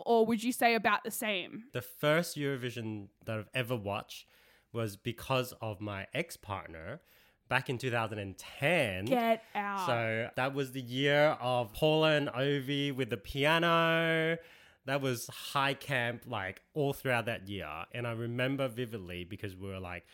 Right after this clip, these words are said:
Speaker 2: watching RuPaul season one in two thousand and nine. <laughs> That's when the first ever season <laughs> came out. And we were like, "This is just like Drag Race.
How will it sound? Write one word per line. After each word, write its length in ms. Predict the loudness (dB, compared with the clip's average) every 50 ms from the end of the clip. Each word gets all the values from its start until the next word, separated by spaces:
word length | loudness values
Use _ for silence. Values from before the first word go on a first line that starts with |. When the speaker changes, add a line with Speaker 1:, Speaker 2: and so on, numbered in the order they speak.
| -20 -20 _ _
Speaker 2:
watching 320 | -6 -6 -4 -4 -4 -4 -2
RuPaul 600 | -2 -4 -4 -4 -4 -4 -2 -2 -2 -4 -4 -6 -8
season 480 | -8 -6 -6 -6 -6 -8 -8 -6 -6
one 480 | -6 -6 -6 -6 -8 -8 -8 -10 -10 -12 -12 -12
in 140 | -12 -12 -12
two 120 | -12 -12
thousand 300 | -10 -10 -8 -8 -6 -6
and 200 | -6 -4 -4 -2
nine. 600 | 0 0 0 0 0 -2 -2 0 2 0 0 0 -4 -8 -14 -14
<laughs> 240 | -12 -10 -8 -8 -6
That's 200 | -6 -6 -6 -6
when 260 | -6 -4 -4 -4 -4
the 100 | -4 -6
first 580 | -8 -4 2 4 4 6 6 6 4 4 2 0 0
ever 240 | 0 2 2 0 -2
season 760 | -2 -2 -2 -2 -2 -2 -2 -2 2 2 2 2 2 -2 -8
<laughs> 40 | -4
came 280 | 0 0 0 0 0 -2
out. 380 | -2 -2 -4 -4 -6 -8 -10 _ -20 -20 -20 -20 -18 -6 -2
And 180 | 0 2 2
we 60 | 4 4
were 120 | 4 4
like, 360 | 4 4 4 2 0 -2 -6 -12 _ _ _ _ _ -8
"This 180 | -8 -8 -8
is 60 | -8
just 180 | -10 -10 -10 -8
like 140 | -8 -8 -6
Drag 220 | -6 -6 -6 -4 -6
Race. 360 | -6 -6 -8 -12 -18 -20